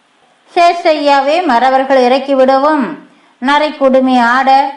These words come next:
பஞ்சகச்சம் தரையில் எழுபட வெற்று மார்புடன் கும்பிட்டபடி வேங்கடரை நோக்கி ஓடி வந்து சற்று தள்ளி நின்று குறுகினார்.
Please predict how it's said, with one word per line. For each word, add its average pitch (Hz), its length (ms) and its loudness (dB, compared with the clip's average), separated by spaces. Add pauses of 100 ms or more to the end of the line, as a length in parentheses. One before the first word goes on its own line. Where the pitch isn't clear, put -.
(280)
பஞ்சகச்சம் 285 840 -2
தரையில் 247 460 0
எழுபட 254 800 2 (340)
வெற்று 254 440 0
மார்புடன் 247 800 0
கும்பிட்டபடி 240 880 -2 (260)
வேங்கடரை 294 720 0
நோக்கி 285 480 -2
ஓடி 240 320 0
வந்து 254 680 0 (180)
சற்று 247 540 -4
தள்ளி 247 380 0
நின்று 247 520 -2
குறுகினார். 202 640 -4